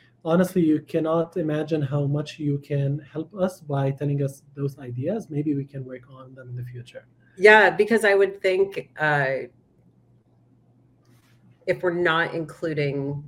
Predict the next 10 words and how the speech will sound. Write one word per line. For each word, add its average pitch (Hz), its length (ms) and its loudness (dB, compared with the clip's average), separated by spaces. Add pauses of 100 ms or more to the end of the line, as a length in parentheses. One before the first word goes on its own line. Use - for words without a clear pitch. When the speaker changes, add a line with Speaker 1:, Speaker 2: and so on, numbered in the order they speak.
Speaker 2:
right, 143 180 2
we've 156 140 -2
already 160 220 2
got 143 260 -2
the, 135 420 -6 (3000)
the 160 100 -2
lack 151 360 4
of 156 120 0
inclusion 143 680 0
of 131 280 -4